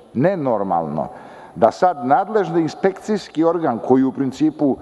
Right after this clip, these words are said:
juri divlju gradnju, koji izdaje rešenje o rušenju,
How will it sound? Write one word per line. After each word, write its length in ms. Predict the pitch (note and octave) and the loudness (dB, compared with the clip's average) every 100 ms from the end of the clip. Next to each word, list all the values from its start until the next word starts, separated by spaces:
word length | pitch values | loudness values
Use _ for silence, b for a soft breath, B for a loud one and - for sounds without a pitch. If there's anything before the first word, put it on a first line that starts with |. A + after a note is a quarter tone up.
| B | B
juri 480 | G#2 D#3+ G3 C#3+ A2+ - B B B | 0 2 2 2 0 -4 B B B
divlju 360 | A2+ C#3 C3 A#2 | 2 2 2 0
gradnju, 460 | A2+ G#2 G2+ E2 C#2+ - - | 2 2 0 -6 -10 -12 -6
koji 180 | - B2+ | 2 2
izdaje 280 | B2 D#3 D#3 | 4 2 2
rešenje 540 | D#3 D3 F3+ F#3+ F#3 | -2 -2 -2 0 0
o 60 | D3+ | 0
rušenju, 460 | C#3 - F2 D2+ | -2 -4 -6 -6